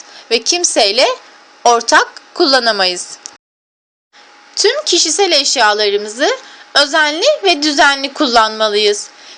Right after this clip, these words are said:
Kişisel eşyalarımız özenli ve düzenli olursa biz daha düzgün bir görünüşe sahip oluruz. Eşyalarımızı da daha uzun süre kullanabiliriz. Bazı zamanlarda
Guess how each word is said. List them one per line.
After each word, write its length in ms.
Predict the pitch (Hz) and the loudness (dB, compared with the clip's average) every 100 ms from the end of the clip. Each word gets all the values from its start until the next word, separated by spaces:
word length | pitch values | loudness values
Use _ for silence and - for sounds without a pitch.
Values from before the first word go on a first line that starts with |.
| - | -6
Kişisel 540 | 269 - 285 466 523 | -2 0 0 0 2
eşyalarımız 840 | 415 - 254 226 214 208 240 302 - - | 2 2 2 2 0 0 -2 -6 -10 -6
özenli 520 | 226 226 247 240 262 403 | -4 2 2 2 0 -2
ve 160 | 339 | -2
düzenli 460 | 247 240 214 208 214 | 0 0 2 0 0
olursa 480 | 196 202 262 - 415 466 - - - - | 0 0 -2 0 2 0 -6 -20 -20 -6
biz 280 | 262 370 - - 330 | -2 0 -2 -8 0
daha 280 | 339 453 415 | 2 2 2
düzgün 440 | 349 294 349 339 | 0 0 -2 0
bir 120 | 339 | 0
görünüşe 540 | 269 277 269 262 294 277 | 2 2 2 0 -2 0
sahip 480 | 277 254 247 233 | 2 2 0 0
oluruz. 480 | 247 226 233 226 - - - - - | 0 2 0 -2 -6 -16 -20 -20 -2
Eşyalarımızı 1000 | 254 311 - 294 262 254 254 240 226 214 | 0 2 2 4 4 2 0 -2 -4 0
da 100 | 262 349 539 - - | 2 2 -2 -6 2
daha 300 | 370 381 285 | 4 4 0
uzun 220 | 240 247 | -2 -6
süre 340 | 240 254 349 | -4 0 0
kullanabiliriz. 1080 | 415 370 240 233 359 403 254 220 208 - - - - - - _ _ _ _ _ _ _ _ _ _ _ - - - 285 | 2 0 2 2 2 2 2 0 0 -4 -12 -20 -20 -20 -20 _ _ _ _ _ _ _ _ _ _ _ -20 -20 -10 2
Bazı 420 | 359 587 508 339 | 4 4 2 2
zamanlarda 800 | 262 240 214 214 214 208 208 | 2 2 0 0 0 0 2